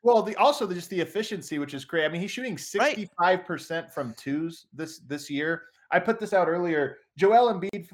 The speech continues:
Speaker 1: for, for reference, is shooting fifty-two percent. So he's shooting thirteen percent better on two-point shots this year than Joel Embiid is. Uh, but the crazy one, if you really want just to get away from sort of the stats, the Nuggets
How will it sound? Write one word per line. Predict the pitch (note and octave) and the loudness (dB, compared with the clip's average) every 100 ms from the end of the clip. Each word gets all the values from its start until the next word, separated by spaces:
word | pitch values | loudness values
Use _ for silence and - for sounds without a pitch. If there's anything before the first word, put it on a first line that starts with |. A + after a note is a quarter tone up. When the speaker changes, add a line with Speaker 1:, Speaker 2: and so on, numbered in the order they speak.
| - | -4
Speaker 1:
for, | F#3+ F#3 - - | 2 2 2 -2
for | F#3 D#3 | -2 2
reference, | F3+ F#3+ E3+ C#3+ | 2 2 -2 -6
is | - C#3+ | -10 -8
shooting | F3+ E3 D3+ | -4 -4 -4
fifty-two | C3+ - G3 F#3 E3 - F#3+ | -8 -6 -6 -6 -12 -8 -10
percent. | F#3 C3+ - A2+ D#3+ | -6 -8 -6 -6 -4
So | |
he's | A#3 | -6
shooting | F4 F#4 A3+ - | -2 -4 -2 0
thirteen | B3 G3+ _ _ _ - G#3+ G#3+ | 0 -2 _ _ _ -8 -4 -2
percent | G#3+ F#3+ F#3 F3+ B2 | -2 -4 -2 -4 2
better | D#3 D#3+ A#2 - _ - | 2 4 0 -8 _ 0
on | D3 | 0
two-point | C3+ G3 F3+ F3+ D#3 | 0 -6 -4 -4 -6
shots | - D#3 D3 - | -2 -2 -2 -8
this | C#3 | -6
year | D3 C3+ | -4 -4
than | C3 | -4
Joel | C3 C#3 C#3+ | 0 2 0
Embiid | A2+ C#3 | -2 -4
is. | B2 A2 _ _ _ | -4 -6 _ _ _
Uh, | D#3+ E3 D3+ - - | 4 8 6 4 -2
but | G#3+ G#3 | 0 0
the | G3 | 0
crazy | C4+ G4+ E4 | 0 0 2
one, | G3 F3 | 2 0
if | F3+ | -2
you | F3 | -2
really | G3+ | -2
want | F3+ F3 | -2 -4
just | D#3 D#3 | -6 -12
to | D#3 | -8
get | D#3 | -6
away | C#3+ D#3+ | -4 -4
from | D#3+ C#3+ B2+ | -6 -8 -10
sort | - D#3 | -8 -6
of | B2 | -6
the | |
stats, | A#2 C3+ C3 A#2 - _ _ _ | -4 0 0 -2 -12 _ _ _
the | E3 | -2
Nuggets | F#3 B3+ A4+ | 0 -2 -2